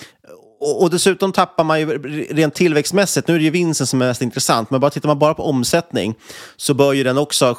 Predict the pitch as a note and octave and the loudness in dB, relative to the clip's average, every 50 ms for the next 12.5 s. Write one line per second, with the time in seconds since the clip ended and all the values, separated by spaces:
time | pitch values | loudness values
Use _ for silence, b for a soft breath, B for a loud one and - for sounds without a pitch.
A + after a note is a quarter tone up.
0 | - - C#3 C#3+ D#3+ F#3+ F3 C#3+ - - A#2+ A2+ - D3 C#3+ C3+ C3 A2+ - C3 | -2 0 0 2 2 2 0 0 -2 -2 -2 0 0 0 0 0 0 0 0 0
1 | B2+ A#2 A#2 A2+ A2 A#2 A2+ G#2+ G#2 G2 G#2+ G#2+ - - A#2 G#2 - A2+ G2+ - | 0 2 0 0 0 0 0 0 0 0 -2 -2 -2 -2 -4 -2 -2 -4 -2 -2
2 | A#2 A2+ G#2 - - C3 G2 G2 A2+ A#2 - - D3+ D3+ E3 D3 B2+ - - C#3 | -2 -2 -2 -2 0 0 0 0 0 0 0 0 0 2 2 0 0 0 -2 -4
3 | - - B2+ B2+ A#2 - B2 A#2 A2 G#2 - A2 - A2 G2 F#2+ A#2 B2 A#2+ A#2 | -4 -2 -2 -2 -2 -2 -2 -2 -2 -2 -4 -4 -4 -4 -4 -2 0 0 0 0
4 | - - F#2+ - - G2+ G2 F#2+ G2+ F#2+ - G2 G2 A#2 B2 A2+ G2+ F2+ F2 F2 | -2 -6 -6 -4 -2 -2 -2 -2 -2 -4 -4 -4 -2 0 0 0 0 -2 -4 -4
5 | - B B B B B B A2+ A#2 B2 B2+ B2 A#2+ B2 B2 A#2 A2+ G#2+ G2+ G2 | -8 B B B B B B 0 0 2 2 0 0 0 0 0 0 -2 -2 -2
6 | - G2 G2+ F#2+ - G#2+ G2+ F#2+ F#2 - - - _ - A2+ G2 G2+ - B2+ A#2+ | -2 -4 -4 -4 -2 -2 -2 0 0 -2 -4 -6 _ -4 -2 -2 -2 -2 -2 -2
7 | A2 - B2 A#2 - A#2+ G#2 F#2+ - - G2+ F2 - - - D#2 D2 F2+ - B | -2 -2 -2 -2 -2 -2 -2 -4 -4 -4 -6 -6 -6 -6 -6 -4 -6 -6 -8 B
8 | B B B B B B B F#2 F#2 F2+ F2+ - - - A2+ - - A2+ B2+ C3+ | B B B B B B B -4 -2 -2 -2 -2 -4 -6 -6 -6 -6 -2 -2 0
9 | C3+ C#3 C#3+ C#3+ C#3 C#3+ D3 C#3+ - E3 C#3 C3+ - C#3 B2 A#2+ - A2+ A2+ - | 2 2 2 0 0 0 -2 -2 -2 -4 -4 0 0 0 2 0 0 -2 -2 0
10 | A#2+ A2 G#2 G#2 G2+ G#2+ E2 D2 - - - - D3+ C#3+ B2 A#2 - A#2+ - B2 | 0 0 2 2 0 -2 -4 -6 -10 -4 0 0 2 2 0 -2 -4 -4 -4 -4
11 | A2+ - B2+ C3 D3 C#3 - - B2 A2 G#2+ G2 F#2+ F2 F2+ F2+ G2+ F#2+ - - | -4 -2 -2 -2 -2 -2 -2 -4 -4 -2 -2 -2 -2 -4 -4 -6 -6 -6 -6 -6
12 | - G2 F2+ F2 - F2 - D#2+ D#2 - | -6 -6 -6 -6 -6 -6 -6 -6 -6 -8